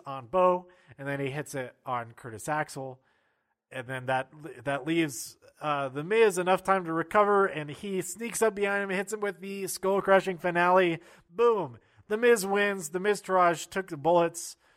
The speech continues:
for their master, their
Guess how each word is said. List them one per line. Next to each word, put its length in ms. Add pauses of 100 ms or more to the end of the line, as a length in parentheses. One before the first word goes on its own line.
(320)
for 540
their 420
master, 760 (1300)
their 300